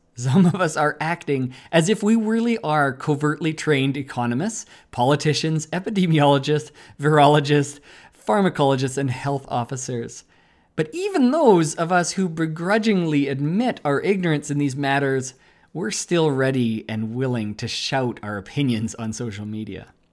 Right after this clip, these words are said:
On my long walk with my friend, it occurred to me that what we are currently discussing is no less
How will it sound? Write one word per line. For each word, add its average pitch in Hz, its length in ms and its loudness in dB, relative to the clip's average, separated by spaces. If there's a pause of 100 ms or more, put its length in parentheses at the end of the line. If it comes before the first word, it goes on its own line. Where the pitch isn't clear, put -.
(1300)
On 147 100 4
my 156 120 6
long 147 560 4
walk 131 320 0
with 127 120 -6
my 123 100 -4
friend, 131 420 -4
it 165 120 2
occurred 247 360 -2
to 233 60 -2
me 170 160 0
that 139 180 -4
what 170 320 -6
we 196 140 -2
are 139 80 -2
currently 202 580 -6
discussing 156 680 -6
is 196 240 0
no 170 280 2
less 160 720 -2